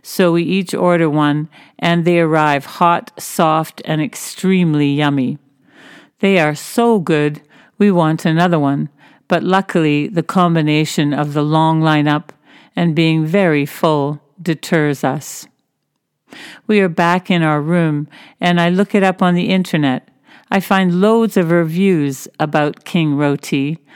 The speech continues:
all saying it is a must in Hanoi. I guess we have a nose for finding these places.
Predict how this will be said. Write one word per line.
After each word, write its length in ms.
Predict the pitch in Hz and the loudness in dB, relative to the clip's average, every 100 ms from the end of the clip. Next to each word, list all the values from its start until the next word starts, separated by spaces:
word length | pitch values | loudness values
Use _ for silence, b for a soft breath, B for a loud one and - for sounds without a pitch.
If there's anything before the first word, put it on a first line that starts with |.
| B B - | B B 0
all 240 | 185 202 | 2 0
saying 560 | 190 180 165 160 165 - | 0 0 2 0 -2 -2
it 160 | 175 | 0
is 160 | 180 165 | 0 0
a 100 | 151 | 0
must 640 | 143 151 151 131 - - - | -2 0 -2 -4 -10 -18 -8
in 300 | 160 147 143 | -4 -2 -2
Hanoi. 640 | 151 143 147 143 127 139 - _ _ B B B - | -2 0 0 0 -2 -6 -12 _ _ B B B -4
I 100 | 214 | -2
guess 320 | 165 165 160 | 0 0 0
we 100 | 165 | 0
have 120 | 165 | 0
a 80 | 143 | 0
nose 640 | 135 147 175 156 139 143 | -2 0 2 0 -2 -8
for 160 | - 151 | -8 -8
finding 520 | - 160 170 151 139 | -2 0 0 0 -2
these 240 | 135 135 - | -2 -4 -6
places. 760 | - 139 135 151 135 143 - | -4 -4 -4 -6 -6 -8 -18